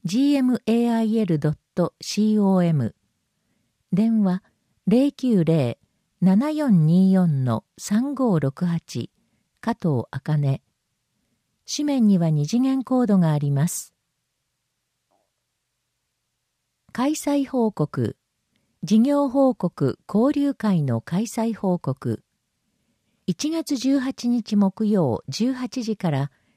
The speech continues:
ケーケーアールホテル東京において、第十一期事業報告交流会を開催しました。千代田区副区長の小林聡氏をお招きし、賛助法人会員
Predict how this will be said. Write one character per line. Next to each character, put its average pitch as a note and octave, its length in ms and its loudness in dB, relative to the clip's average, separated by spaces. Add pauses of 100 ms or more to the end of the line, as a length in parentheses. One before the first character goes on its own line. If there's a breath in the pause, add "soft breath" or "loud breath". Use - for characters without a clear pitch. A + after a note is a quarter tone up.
(160)
ケ C4 200 2
ー C#4+ 80 -4
ケ C4+ 300 0
ー A#3+ 160 0
ア - 20 0
ー F3+ 60 0
ル C#3+ 220 0
ホ C4 200 -6
テ B3 160 -2
ル C3+ 200 -2
東 G3+ 220 0
京 A3+ 220 0
に G#3+ 180 4
お F#3 120 2
い F#3+ 80 -4
て、 F3 260 -4 (480)
第 B3+ 300 -2
十 G3+ 280 0
一 G#3+ 160 0 (180)
期 C3 220 -4 (200)
事 F#3+ 140 0
業 D4 280 0
報 C#4 240 -2
告 C3+ 400 -6
交 A#3 220 -2
流 C4+ 200 -2
会 E3+ 300 -2
を A#2 120 -2
開 F3 220 -2
催 F#3 220 -2
し - 180 -4
ま F3 140 2
し - 140 -8
た。 - 240 -6 (720)
千 A#3 160 0
代 D4 120 0
田 D4+ 140 -2
区 D3+ 160 -2
副 - 260 -8
区 - 140 -8
長 G3 300 0
の B2 260 -2 (120)
小 G3 140 -2
林 C#4 460 -2
聡 C4 320 -6
氏 - 380 -4
を A2 80 -2 (100)
お D3 60 0
招 E3 260 0
き D#3 140 -6
し、 - 300 -6 (420)
賛 D4 340 -4
助 D4 120 0
法 C4+ 320 -2
人 B3+ 280 -2
会 A#3+ 240 -2
員 C#3 400 0